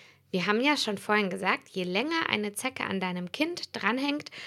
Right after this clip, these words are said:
desto höher ist auch die Wahrscheinlichkeit, dass Borrelien aus dem Darm der Zecke in das Blut deines Kindes wandern können. Unter vierundzwanzig Stunden Blutmahlzeit ist die Übertragung aber immer noch relativ unwahrscheinlich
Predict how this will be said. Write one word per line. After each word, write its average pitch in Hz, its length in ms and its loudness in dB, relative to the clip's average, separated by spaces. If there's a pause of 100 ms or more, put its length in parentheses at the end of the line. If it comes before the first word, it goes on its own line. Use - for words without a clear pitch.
(220)
desto 208 260 0
höher 262 300 4
ist - 120 -2
auch - 100 -4
die 185 160 -10
Wahrscheinlichkeit, 214 720 0
dass 202 120 -2
Borrelien 262 580 2
aus - 200 -2
dem 190 180 -2
Darm 214 260 4
der 214 140 -2
Zecke - 300 -2
in 190 100 0
das 190 140 -2
Blut 240 240 -2
deines 185 280 -2
Kindes 208 400 -4
wandern 180 360 -2
können. - 320 -12 (300)
Unter 339 320 6
vierundzwanzig 277 920 4
Stunden 202 560 2
Blutmahlzeit 170 1200 2
ist - 220 -6
die - 80 -6
Übertragung 214 760 2
aber 180 280 0
immer 285 200 2
noch 226 220 0
relativ 226 560 -2
unwahrscheinlich 202 800 2